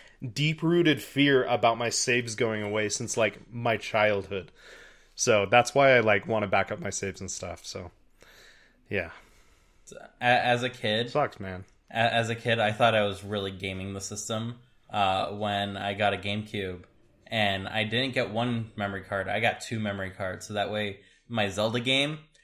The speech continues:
Speaker 2: didn't have three files; it had six files that you
Speaker 1: Hey.
Speaker 2: could save to, because you could just swap the memory cards and whatever was in slot A. Um, and then yeah, you have, you have, uh, more files to play with.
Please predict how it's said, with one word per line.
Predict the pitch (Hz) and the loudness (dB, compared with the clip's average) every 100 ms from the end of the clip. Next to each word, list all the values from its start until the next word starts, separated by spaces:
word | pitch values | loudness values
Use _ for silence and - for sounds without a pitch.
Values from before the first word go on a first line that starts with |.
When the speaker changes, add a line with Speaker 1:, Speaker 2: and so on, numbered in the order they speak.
| _ _ | _ _
Speaker 2:
didn't | 147 156 151 | -8 -2 6
have | 139 - | 6 4
three | 143 156 | -2 -2
files; | - 120 110 98 95 - | 4 6 8 6 0 -6
it | 104 | -4
had | 101 90 | -4 -4
six | - 113 117 - - | -6 -8 -6 -8 -2
files | 104 95 95 107 110 - - _ - - | -2 -2 -4 -8 -10 -12 -12 _ -20 -6
that | 113 | -2
you | 110 | 2
Speaker 1:
Hey. | 127 117 113 107 104 101 95 | 4 4 4 2 2 0 -2
Speaker 2:
could | |
save | - 135 120 117 | 0 2 2 2
to, | 123 110 | -2 0
because | 117 113 | 0 0
you | 113 | -2
could | 120 | -2
just | 113 | -4
swap | - 117 110 | 2 2 2
the | 113 | 0
memory | 110 113 110 | -2 -2 0
cards | 123 117 120 | 4 4 2
and | 117 104 104 | -2 -2 0
whatever | 104 104 107 | 0 0 -2
was | 104 95 | -4 -4
in | 104 | -8
slot | - 101 98 | -2 -2 0
A. | 101 101 113 - _ _ - | 0 -2 -6 -12 _ _ -2
Um, | 107 95 92 92 92 98 - | 0 2 0 -2 -6 -8 -8
and | 110 | -4
then | 117 120 | 0 0
yeah, | 123 160 110 | 2 2 0
you | 110 113 | 0 2
have, | 113 110 107 - | 4 4 0 -6
you | 107 110 | -8 -4
have, | 113 110 104 | -2 0 0
uh, | 98 98 | -4 -4
more | 110 113 | -4 -6
files | - 101 110 101 - | -6 -6 -4 -6 -10
to | - | -12
play | 95 92 | -10 -8
with. | 92 | -8